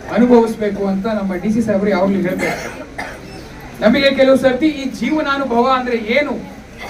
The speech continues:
ಅಂತ ಅರ್ಥ ಆಗ್ತಾ ಇರ್ಲಿಲ್ಲ. ಅಂದ್ರೆ ಅದನ್ನ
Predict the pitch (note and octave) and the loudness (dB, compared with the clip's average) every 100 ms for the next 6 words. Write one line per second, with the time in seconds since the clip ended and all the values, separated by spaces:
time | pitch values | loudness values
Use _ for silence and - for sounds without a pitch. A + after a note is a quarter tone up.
0 | - G3 G3 A3 G#3+ G3 F#3+ - - - | -4 2 6 8 8 4 -2 -8 -18 -20
1 | - - - - - G3 B3+ B3 A#3+ A#3+ | -20 -20 -20 -16 -4 0 6 4 6 2
2 | G#3+ G3 - - - - - - E3+ G3+ | 2 0 -4 -6 -14 -20 -20 -18 -8 2
3 | B3 C4 - - F#3+ G3+ G#3 | 2 2 -6 -12 -8 -4 -2